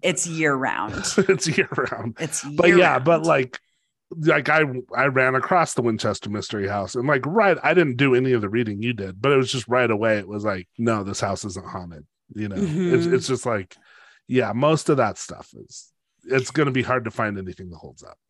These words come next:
Speaker 1: Yeah. And the, the trouble is now, especially with, like, the sort of lens that, the thing is, is that the stuff that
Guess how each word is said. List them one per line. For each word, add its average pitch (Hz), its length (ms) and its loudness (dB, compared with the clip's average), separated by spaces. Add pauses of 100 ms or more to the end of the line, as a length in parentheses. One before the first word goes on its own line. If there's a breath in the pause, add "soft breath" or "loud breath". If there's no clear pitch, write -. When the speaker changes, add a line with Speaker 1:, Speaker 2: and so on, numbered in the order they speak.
(160)
Speaker 1:
Yeah. 285 520 6
And 262 200 8
the, 269 40 2
the 233 200 -2
trouble 285 480 0
is 196 420 -6 (100)
now, 165 720 2
especially 180 520 -4
with, 156 200 -6
like, 151 220 -4
the 185 60 -4
sort 202 180 0
of 190 100 -2
lens 151 460 2
that, 147 340 -4
the 226 80 -6
thing 294 220 6
is, 294 180 6
is 185 120 -6
that 190 160 -2
the 180 40 -8
stuff 202 240 -4
that - 140 -4